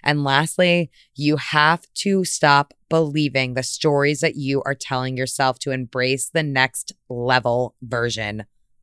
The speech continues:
of you. I know you've got it in the bag. I know you can do this because you wouldn't be here <laughs> listening to this episode if you didn't have it in you, if you weren't ready to go after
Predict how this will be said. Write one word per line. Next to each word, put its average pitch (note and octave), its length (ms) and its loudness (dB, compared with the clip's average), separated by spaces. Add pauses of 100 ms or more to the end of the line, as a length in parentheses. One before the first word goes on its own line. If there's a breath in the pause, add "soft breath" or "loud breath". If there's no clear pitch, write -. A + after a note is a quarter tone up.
(100)
of B2+ 160 -2
you. G#2+ 320 -10 (640 soft breath)
I D#3 80 4
know D3 160 2
you've E3+ 220 4
got D#3 200 4
it C#3 80 -6
in C#3 140 -2
the C3 80 0
bag. A#2+ 420 4 (240 soft breath)
I D3+ 80 0
know D3+ 280 4
you F#3+ 180 0
can D3+ 160 -6
do C3+ 180 -2
this B2+ 340 0 (280 soft breath)
because C#3+ 360 0 (120)
you D3+ 260 0
wouldn't F#3 340 2
be C#3+ 520 0
here F#3 560 6
<laughs> - 40 -8
listening F#3+ 680 2
to F#3 120 -4
this E3 220 0
episode C#3+ 600 2 (100)
if D#3 180 -2
you D#3 140 -2
didn't C3+ 400 -2
have B2 220 0
it A#2+ 80 -6
in A2+ 160 -10
you, G#2+ 280 -12 (280)
if D3+ 160 0
you D3+ 100 2
weren't D3 380 2
ready D#3 240 2
to D3 100 0
go C3+ 140 4
after A#2+ 560 2